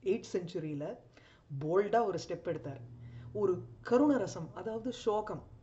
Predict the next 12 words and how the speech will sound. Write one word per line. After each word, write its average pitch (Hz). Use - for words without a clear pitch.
உத்தர 247
ராமச்சரிதம்னுட்டு 202
சொல்லி 196
ஒரு 180
நாடகத்தை 170
எழுதினார். 160
அதே 208
மாலதி 226
மாதவம்னுட்டு 196
பீபத்சம், 233
பீபத்சம்ங்கிறது 226
அருவருப்பு, 190